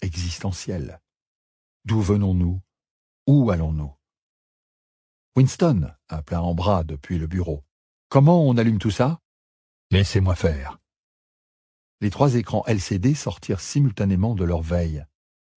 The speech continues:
Sitôt que les images apparurent, Langdon et Ambra eurent un mouvement de recul. Euh, Winston, c'est en direct ? S'alarma Ambra. Oui.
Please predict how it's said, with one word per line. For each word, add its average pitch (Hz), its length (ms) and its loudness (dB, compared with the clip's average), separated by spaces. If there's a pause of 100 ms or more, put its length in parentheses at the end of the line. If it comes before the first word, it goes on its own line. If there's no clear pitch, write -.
(140)
Sitôt 139 420 0
que - 140 -6
les 92 360 -2
images 98 260 0
apparurent, 92 520 -2 (280)
Langdon 110 440 0
et 101 100 0
Ambra 92 540 -2
eurent 92 240 -6
un 87 80 -2
mouvement 104 320 0
de 95 80 -2
recul. 82 480 -6 (1700)
Euh, 78 120 -6
Winston, 107 560 0 (420)
c'est - 220 -6
en 123 80 2
direct ? 117 480 -2 (400)
S'alarma 85 440 -2
Ambra. 78 400 -8 (440)
Oui. 95 440 0